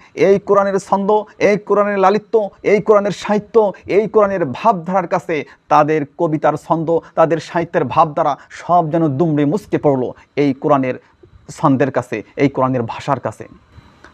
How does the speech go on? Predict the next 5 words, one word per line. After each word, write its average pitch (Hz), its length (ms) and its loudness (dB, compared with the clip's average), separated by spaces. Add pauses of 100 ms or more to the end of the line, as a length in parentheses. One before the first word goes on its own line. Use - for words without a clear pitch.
(100)
তারা 131 320 6 (180)
হতবাক 180 540 6
হয়ে 170 320 0
তাকিয়ে 175 420 6
রইল 156 340 6